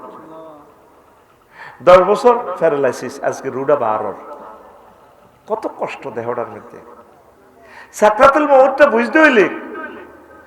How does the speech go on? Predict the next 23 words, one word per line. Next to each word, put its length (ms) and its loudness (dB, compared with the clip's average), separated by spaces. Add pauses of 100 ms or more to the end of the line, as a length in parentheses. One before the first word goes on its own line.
(520)
নবীর 300 0
কথাটা 340 2
বোঝেন। 320 -4
নবীরে 320 -6
সালাম 360 -2
দিয়ে 140 0
আজরাইল 240 -4
আলাইহিস 220 -8
সালাম 240 -8
হামদায় 340 -6
আয়না 300 -6
ঘরে 200 -6
লই 160 -6
যাই, 160 -8 (680)
রুহ 180 -10
খুলি 260 -10
এলাম। 220 -12 (760)
নবী 160 -6
কান্দি 300 2
উঠছে, 360 -6 (140)
"আজরাইল 280 -2
তুই 200 -12
থাম, 220 -8